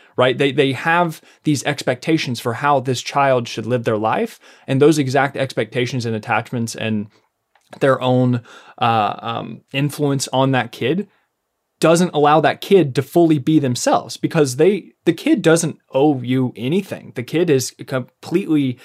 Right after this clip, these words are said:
separate entity as a person. Like, they are their own being that they can do whatever they want. Like, they don't owe you anything. Um, and so to think that you have the power to control them or it, it, it all stems from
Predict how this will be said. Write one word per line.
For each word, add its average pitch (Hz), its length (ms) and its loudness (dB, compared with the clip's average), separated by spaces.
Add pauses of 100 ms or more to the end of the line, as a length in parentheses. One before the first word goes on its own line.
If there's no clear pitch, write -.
(240)
separate 135 480 -2
entity 135 640 -8
as 123 200 -2
a 113 40 -4
person. 170 440 -2
Like, 104 160 -8
they 135 200 0
are 135 260 2
their 123 260 0
own 127 360 -2
being 127 520 -4 (140)
that 135 140 0
they 160 120 2
can 147 180 -4
do 120 440 2 (240)
whatever 170 400 2
they 123 160 0
want. 156 500 -4 (100)
Like, 117 280 -4
they 139 180 -2
don't 165 240 0
owe 160 220 4
you 113 280 -4
anything. 180 540 -6 (300)
Um, 117 280 2
and 135 160 0
so 139 200 4
to 127 100 0
think 180 360 -2
that - 160 -6
you 143 200 0
have 127 340 -2
the 117 100 -6
power 120 400 -2
to - 120 -16
control 135 500 0
them 135 240 -2
or 120 300 2 (300)
it, 151 180 0
it, 170 220 4
it 165 80 0
all 165 240 4
stems 170 480 -2
from 110 500 -2